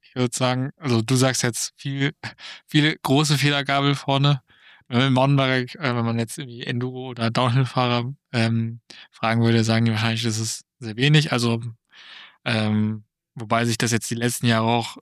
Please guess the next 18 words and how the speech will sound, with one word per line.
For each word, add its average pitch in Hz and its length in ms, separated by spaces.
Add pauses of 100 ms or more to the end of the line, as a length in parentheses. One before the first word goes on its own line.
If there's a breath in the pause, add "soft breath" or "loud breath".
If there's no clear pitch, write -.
(120)
echt 135 240
entwickelt 120 460
hat. 131 260 (160)
Ähm, 117 520
wir 117 140
fahren 120 200
jetzt 107 100
mittlerweile, 117 460
also 117 140
ich 127 140
fahre 117 160
mit, 110 200 (420 loud breath)
mittlerweile 120 320
auch 120 80
mit 117 180
hundertzwanzig 123 640
Millimeter, 131 840
ähm, 120 480